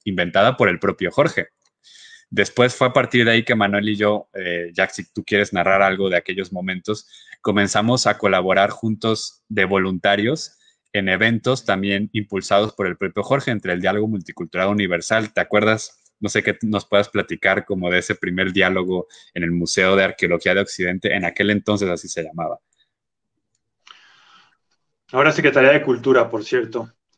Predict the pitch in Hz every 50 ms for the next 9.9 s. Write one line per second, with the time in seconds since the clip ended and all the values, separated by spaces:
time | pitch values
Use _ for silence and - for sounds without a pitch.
0 | _ _ _ 123 117 120 135 143 135 143 123 127 135 127 127 131 120 117 117 117
1 | 113 113 113 - - _ - 151 147 147 147 143 139 135 127 - - _ _ _
2 | _ _ _ _ _ _ _ _ _ _ _ _ _ _ _ _ _ _ _ _
3 | _ _ _ _ _ _ _ _ _ _ _ - 165 156 180 185 - - - -
4 | 294 285 254 254 233 190 220 202 190 165 147 - 123 110 - - - - _ _
5 | _ _ _ _ _ _ _ _ _ - 139 127 - - 143 139 139 139 143 143
6 | 151 160 165 165 165 165 196 185 185 196 185 185 - 190 175 - 175 160 160 170
7 | 165 - 147 147 156 160 160 160 - 160 156 151 160 156 - 139 156 147 147 147
8 | 143 151 139 139 156 165 110 139 165 196 - - _ - 120 120 127 123 - 131
9 | 131 131 127 120 - 135 135 151 151 - 151 156 185 - - - _